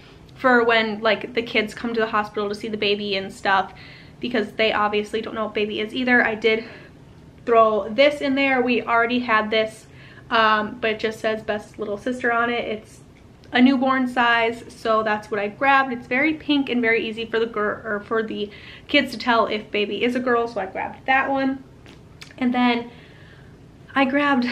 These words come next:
this newborn one for if it's a little boy. Once again, we already had this, but it's just my favorite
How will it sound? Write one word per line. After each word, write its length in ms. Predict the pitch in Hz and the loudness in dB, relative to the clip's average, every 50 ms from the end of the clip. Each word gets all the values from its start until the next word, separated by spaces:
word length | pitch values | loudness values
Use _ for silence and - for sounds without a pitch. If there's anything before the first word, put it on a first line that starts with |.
| - - - - - - - - | -6 -8 -12 -14 -18 -18 -10 0
this 220 | - 285 294 294 - | 2 2 2 4 4
newborn 460 | 254 254 262 240 240 254 247 247 247 | 4 4 4 4 2 4 4 6 6
one 320 | 240 233 240 240 247 247 | 4 4 2 0 -2 -4
for 640 | - - - - 233 226 214 208 208 208 208 208 202 | -6 -14 -4 -2 0 0 2 0 0 -2 -2 -2 -4
if 240 | 196 226 220 220 - | -4 -4 -8 -6 -4
it's 240 | 220 208 208 - - - | -4 -4 -4 -8 -10 -6
a 220 | 247 233 233 240 | -4 -2 0 0
little 440 | 247 254 277 294 302 302 311 320 320 | 0 2 2 2 2 2 2 2 2
boy. 480 | 285 320 311 302 302 311 302 302 302 285 | 0 2 2 4 4 6 4 4 4 2
Once 240 | 254 247 240 247 | -2 -2 -2 -2
again, 180 | 254 240 233 240 | -2 -2 -2 -2
we 100 | 240 220 | 0 0
already 260 | 220 214 214 214 226 | 2 2 2 0 -2
had 260 | 226 254 269 262 254 | 0 0 0 0 2
this, 340 | 254 254 247 247 247 - - - - - - - - - - - | 0 0 0 0 -2 -6 -12 -18 -20 -20 -20 -20 -20 -20 -12 0
but 140 | - 220 226 | 0 2 2
it's 360 | 110 - - - - - - - - - - - - - - | 2 -4 -6 -8 -16 -20 -20 -20 -20 -20 -20 -20 -20 -20 -18
just 380 | 220 - 233 226 226 - - - | -2 0 0 0 0 -2 -10 -4
my 180 | 233 226 220 220 | -2 -2 -2 -2
favorite 580 | - - 214 208 202 202 208 208 - - - | -2 -4 -2 -2 -2 -2 -2 -2 -2 -6 -12